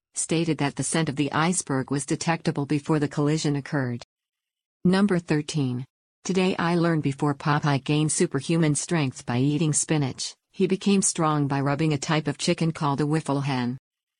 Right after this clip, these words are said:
Number fourteen. Today I learned that India successfully tested its first nuclear bomb on May eighteenth, nineteen seventy-four under a code name Operation Smiling Buddha. Number fifteen. Today I learned of exploding head syndrome,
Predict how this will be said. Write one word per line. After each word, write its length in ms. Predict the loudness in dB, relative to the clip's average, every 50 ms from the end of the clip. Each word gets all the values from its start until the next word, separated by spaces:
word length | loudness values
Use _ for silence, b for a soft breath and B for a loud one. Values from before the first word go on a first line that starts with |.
| _ _ _ _ _ _ _ 2
Number 360 | 2 4 4 4 2 2 0
fourteen. 640 | 0 0 0 0 0 0 0 0 0 0 -2 -6 -10 _ _ _ _ _ _ _ -4
Today 300 | -2 0 2 2 0 0
I 180 | 0 0 0 2
learned 300 | 2 2 2 0 0 0
that 140 | -2 -2 0
India 340 | 0 0 2 2 2 0 0
successfully 720 | 0 -2 -4 -2 0 0 0 0 -2 -4 -2 -2 -2 -2
tested 420 | 0 -2 -2 -2 0 -2 0 0
its 160 | 0 -2 -2
first 300 | -2 0 0 0 2 2
nuclear 420 | 2 2 2 2 0 0 0 0 0
bomb 260 | 0 0 2 2 2
on 120 | 2 2
May 180 | 2 2 2 2
eighteenth, 580 | 2 0 0 -2 -2 -2 0 0 0 -2 -2
nineteen 460 | -2 0 0 0 -2 -2 -2 -2 -2 -2
seventy-four 640 | -2 -2 -2 0 0 0 0 0 0 0 0 2
under 200 | 2 0 0 -2
a 60 | -4 -4
code 300 | -2 0 0 2 2 2
name 300 | 2 4 4 4 4 2
Operation 580 | 0 0 -2 -2 0 0 0 0 0 -2 0
Smiling 500 | 0 0 2 2 2 2 2 2 0 0
Buddha. 320 | 0 0 -2 -2 -2 -4 -6 -10 _ _ _ _ _ _ _ _ _ _ _ _ _ _ 2
Number 360 | 4 4 4 4 2 2 0
fifteen. 580 | 0 -2 -2 -2 0 0 0 0 0 -2 -6 -10 _ _ _ _ _ _ _
Today 320 | -4 0 0 2 2 2 0 0
I 180 | 0 0 2
learned 280 | 2 0 0 0 0 0
of 100 | 0 -2
exploding 500 | -2 -4 -4 -2 0 2 2 2 2 0
head 260 | 2 0 0 0 0
syndrome, 560 | -2 0 0 0 0 0 0 0 0 -2 -4